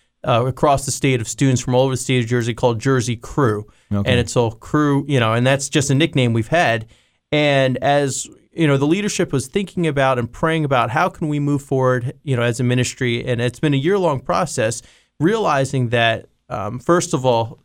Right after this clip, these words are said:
Speaker 1: th-, the name Campus Crusade for Christ might not be the mes-, best name moving forward,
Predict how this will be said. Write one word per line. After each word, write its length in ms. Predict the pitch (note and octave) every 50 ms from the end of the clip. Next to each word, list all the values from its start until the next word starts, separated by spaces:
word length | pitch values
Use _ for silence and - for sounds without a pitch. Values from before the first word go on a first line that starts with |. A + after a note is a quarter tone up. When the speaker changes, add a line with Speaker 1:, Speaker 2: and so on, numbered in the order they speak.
| D#3+
Speaker 1:
th-, 160 | C3+ B2+ C3 B2+
the 120 | C3+ C#3+
name 220 | C#3 C#3+ D#3 D#3+ C#3
Campus 320 | - - D#3+ D#3+ - C#3+ -
Crusade 400 | - - C#3 - - C#3 C3 C3
for 100 | - A#2+
Christ 340 | - - C3+ C3 A#2+ -
might 180 | - C3+ D#3 E3+
not 200 | F3 E3+ E3 E3
be 80 | - C#3
the 80 | C3
mes-, 320 | B2+ B2 B2 A#2+ A#2+ - -
best 360 | - - C3+ C3+ C3 - -
name 320 | C3 B2 B2 A#2+ A#2 A2+ -
moving 300 | - B2 B2 A2+ B2+ A#2
forward, 420 | A2 - - A#2+ A#2 A2+ A2 A2+